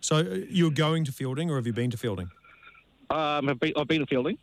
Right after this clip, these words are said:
Speaker 2: a
Speaker 1: Oh,
Speaker 2: couple
Speaker 1: you
Speaker 2: weeks
Speaker 1: should have,
Speaker 2: ago.
Speaker 1: should have tried harder, Steve. Um, <laughs> hashtag Fielding, uh, according to my Facebook search just now, has, has one post on it, uh, and it's two years old,
Speaker 2: Oh,
Speaker 1: and it's
Speaker 2: oh,
Speaker 1: from,
Speaker 2: no, try
Speaker 1: it's from Toh Henare.
Speaker 2: Uh, try f-,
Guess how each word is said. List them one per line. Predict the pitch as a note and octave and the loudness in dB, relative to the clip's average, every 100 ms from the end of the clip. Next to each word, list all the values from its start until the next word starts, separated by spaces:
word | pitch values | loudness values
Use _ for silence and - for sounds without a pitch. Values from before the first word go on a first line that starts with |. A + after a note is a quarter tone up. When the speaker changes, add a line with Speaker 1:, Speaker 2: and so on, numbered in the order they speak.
| _ | _
Speaker 2:
a | |
Speaker 1:
Oh, | A2+ | -2
Speaker 2:
couple | A#2 A#2+ | 0 0
Speaker 1:
you | |
Speaker 2:
weeks | B2+ A#2+ | 0 0
Speaker 1:
should | C#3 | 0
have, | G#3 | 2
Speaker 2:
ago. | F3+ | 0
Speaker 1:
should | D3 | -2
have | |
tried | A#2+ C3+ | -2 0
harder, | C3+ B2+ | 0 0
Steve. | - B2 D3 - - - | -2 -4 -6 -10 -20 -6
Um, | D#3+ D#3 D3+ | 0 2 2
<laughs> | D#3 - A#4+ C4 A3+ - D#4 - - - - - - | 0 -2 -2 0 -2 -2 0 0 -4 -20 -14 -8 -2
hashtag | A3 - E3+ F3+ D3 | 0 0 2 2 0
Fielding, | - F3+ F#3+ C3+ C#3+ - - - - _ | 0 0 0 -2 -4 -6 -20 -20 -20 _
uh, | C#3+ C#3 C3+ C3+ C3+ | 0 2 4 4 2
according | C#3 D3 | 2 2
to | B2 | 2
my | C3 | 2
Facebook | C#3 C3 C#3 | 0 -2 -4
search | - C#3+ - | -4 -4 -2
just | B2 | -2
now, | C3+ | 0
has, | B2 B2 | 2 0
has | A2 A#2 B2 | 0 0 0
one | A2+ A#2 C3 C3+ C3 B2+ | 0 0 2 2 2 0
post | - B2+ C3 - | -2 0 0 -2
on | G#2+ G#2+ | -2 -2
it, | B2 _ | -6 _
uh, | B2+ | -4
and | A2+ A2+ A2 A#2 | 0 0 0 0
it's | A2 | 0
two | - F3 | 0 0
years | D3 B2 A#2+ | 2 2 2
old, | B2+ A#2+ | 0 0
Speaker 2:
Oh, | D#3 - | -4 0
Speaker 1:
and | C#3+ | 0
it's | D3 | 0
Speaker 2:
oh, | - | 2
Speaker 1:
from, | F3 | 0
Speaker 2:
no, | |
try | E3+ G#3 G#3+ - _ _ - | 0 -4 -6 -8 _ _ -6
Speaker 1:
it's | C#3+ | -2
from | D3+ | 0
Toh | - D#3+ | 0 0
Henare. | C#3+ E3+ E3 B2 G2 E3+ | 2 0 -2 -2 -2 -4
Speaker 2:
Uh, | D3+ - - _ _ _ - | -6 -20 -20 _ _ _ -6
try | |
f-, | A3 | -4